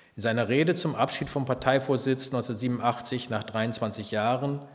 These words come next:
hob Willy Brandt hervor, und dieses Zitat ist es auch wert, wiederholt zu werden. Es steht in verkürzter Form, wenn man in die Abflughalle des Flughafens Berlin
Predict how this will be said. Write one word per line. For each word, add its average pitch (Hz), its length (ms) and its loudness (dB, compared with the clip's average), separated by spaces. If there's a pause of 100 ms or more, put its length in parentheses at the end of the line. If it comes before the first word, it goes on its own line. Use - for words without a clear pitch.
(440)
hob 120 180 2
Willy 117 120 2
Brandt 123 260 4
hervor, 135 460 6
und - 380 -10
dieses 110 320 -4
Zitat 104 340 -2
ist 101 100 -8
es 101 100 -8
auch 143 260 2
wert, 143 280 0
wiederholt 131 380 2
zu 127 180 -2
werden. 135 400 2
Es 107 80 -8
steht 120 220 -2
in 107 160 -4 (260)
verkürzter 123 500 -4
Form, 113 360 0 (880)
wenn 110 100 -4
man 110 140 -2
in 110 120 -6
die 110 100 -4
Abflughalle 110 520 -2
des - 180 -8
Flughafens - 1000 -4
Berlin 110 580 -4